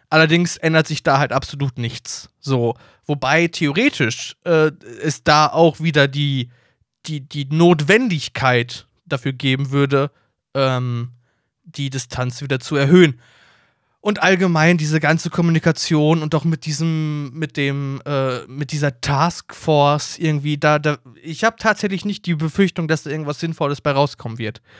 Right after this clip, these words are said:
Oder irgendwas Adäquates oder irgendwas, was dazu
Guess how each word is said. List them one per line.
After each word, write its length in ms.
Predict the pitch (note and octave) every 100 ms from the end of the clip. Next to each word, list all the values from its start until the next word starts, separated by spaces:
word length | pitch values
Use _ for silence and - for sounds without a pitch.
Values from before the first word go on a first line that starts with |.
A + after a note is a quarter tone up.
| - _
Oder 360 | E3 D3+ C#3 C#3+
irgendwas 500 | E3 D3+ C#3 C3+ -
Adäquates 800 | D#3 C#3 - C#3 C#3 C#3 B2 C#3+
oder 180 | C#3+
irgendwas, 420 | D3+ D#3+ C#3+ C3+ -
was 120 | C3+
dazu 220 | C#3+